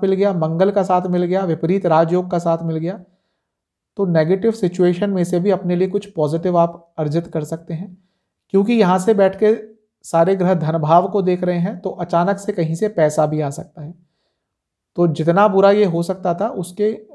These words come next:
विपरीत होगा, क्योंकि एक तो विपरीत राजयोग बन रहा है और लग्न के स्वामी का साथ मिल रहा है, तो हफ्ते का अंत आपके लिए बहुत अच्छा दिख रहा है। नवामसा के हिसाब से मेहनत कीजिएगा,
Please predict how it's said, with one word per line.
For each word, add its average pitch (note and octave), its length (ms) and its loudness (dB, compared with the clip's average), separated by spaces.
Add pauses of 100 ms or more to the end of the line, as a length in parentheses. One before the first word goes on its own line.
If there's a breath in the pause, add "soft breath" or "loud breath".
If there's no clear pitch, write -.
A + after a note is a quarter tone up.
विपरीत E3+ 440 -2
होगा, E3 340 -2
क्योंकि F3+ 320 -2
एक E3+ 120 -2
तो F3 80 0
विपरीत F3 400 0
राजयोग G3+ 380 2
बन F#3+ 140 -4
रहा F#3 160 -4
है - 280 -12 (640)
और E3+ 420 0
लग्न D#3+ 320 2
के F#3+ 100 -2
स्वामी E3 320 -2
का F3 100 -2
साथ E3 180 -2 (120)
मिल D#3 80 -2
रहा D3+ 160 -6
है, - 140 -18 (320)
तो F3+ 60 -8
हफ्ते F3 340 0
का A3+ 100 2
अंत G3+ 400 -4
आपके E3 300 0
लिए F3+ 240 -8 (100)
बहुत D3+ 520 -6
अच्छा D#3 300 -4
दिख C#3+ 180 -10
रहा C#3+ 140 -10
है। E3 160 -16 (1600)
नवामसा F#3+ 420 4
के A#3+ 120 0
हिसाब A3 320 2
से A#3+ 300 -6
मेहनत E3+ 400 -2
कीजिएगा, F3+ 600 -2